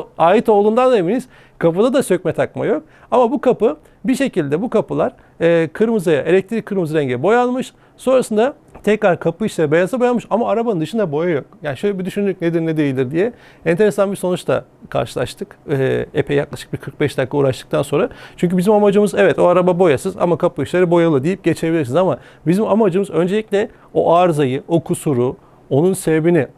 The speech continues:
anlamak. Anladıktan sonra alıcıya izah etmek. Yani biz şu değil, "Arabanın dışında boya yok ama kapı işleri boyalı." dersin, raporu verir geçersin ama değil. Bunun sebebini kendimizin bulması,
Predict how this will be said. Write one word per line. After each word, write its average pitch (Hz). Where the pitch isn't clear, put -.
anlamak. 208
Anladıktan 185
sonra 202
alıcıya 156
izah 165
etmek. 127
Yani 135
biz 185
şu 202
değil, 185
"Arabanın 175
dışında 160
boya 170
yok 175
ama 160
kapı 160
işleri 160
boyalı." 143
dersin, 180
raporu 175
verir 175
geçersin 151
ama 160
değil. 147
Bunun 165
sebebini 165
kendimizin 151
bulması, 151